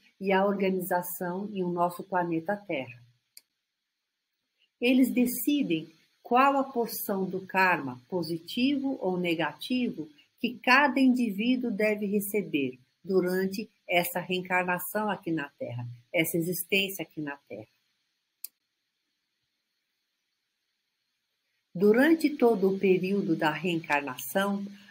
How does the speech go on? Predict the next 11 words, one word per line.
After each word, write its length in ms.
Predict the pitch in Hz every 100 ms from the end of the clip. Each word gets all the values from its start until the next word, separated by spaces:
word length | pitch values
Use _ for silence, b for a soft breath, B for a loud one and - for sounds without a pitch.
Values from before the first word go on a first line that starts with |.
| B
a 320 | - 175 202
alma 340 | 247 247 247 -
tem 220 | 226 214
ao 140 | 202
seu 400 | 202 - 254 254
lado 500 | 202 165 143 135 - - _ _ _ _ _ _ _ _ _ -
um 320 | 208 208 208
anjo 440 | 262 320 311 254
que 180 | 247 233
a 140 | 220 220
acompanha, 840 | - 214 202 - 185 160 151 139